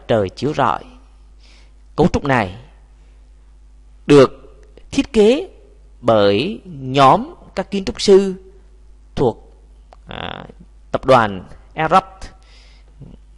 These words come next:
là một cái lồng, một cái, cái cage, là một cái lồng chim, là một cái lồng hình đa giác mà trông rất giống như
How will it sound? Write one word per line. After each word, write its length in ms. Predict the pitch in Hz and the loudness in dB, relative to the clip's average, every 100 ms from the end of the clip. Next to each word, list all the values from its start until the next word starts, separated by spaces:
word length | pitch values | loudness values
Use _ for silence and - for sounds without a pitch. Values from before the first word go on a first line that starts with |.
| - - - - | -20 -20 -20 -10
là 220 | 127 135 | 0 2
một 240 | 123 117 - - - - - | 2 -2 -4 -16 -20 -20 -8
cái 420 | 180 185 208 247 - _ - _ | -4 -4 -6 -12 -18 _ -20 _
lồng, 480 | - 123 151 131 101 - - - | -4 4 4 4 -4 -14 -20 -20
một 180 | - - | -18 -14
cái, 120 | - - - - - - - 139 - 165 _ - - | -16 -16 -20 -20 -20 -20 -20 -20 -20 -20 _ -20 -20
cái 80 | - - | -20 -4
cage, 460 | 160 143 131 - - | -2 -2 -4 -10 -14
là 80 | |
một 120 | - - | -18 -12
cái 100 | 123 | -4
lồng 240 | 123 98 - | -2 -4 -8
chim, 380 | 165 165 160 160 - | -8 -8 -10 -18 -16
là 80 | |
một 120 | - - | -12 -6
cái 120 | 143 | 0
lồng 320 | 127 98 92 - - - - - - | 0 0 -10 -20 -20 -20 -20 -20 -20
hình 360 | - - 127 117 | -18 -6 -6 -2
đa 120 | 165 | -2
giác 320 | 180 226 262 - - - _ _ _ - - - - - - - - - - - - | 0 -2 -2 -6 -20 -20 _ _ _ -20 -20 -20 -20 -20 -20 -20 -20 -20 -20 -20 -2
mà 300 | 139 123 110 | 2 4 4
trông 560 | 196 185 185 175 175 | 0 -2 -6 -8 -6
rất 180 | 240 269 | -4 -2
giống 200 | 220 233 | 0 2
như 280 | 220 220 | 2 2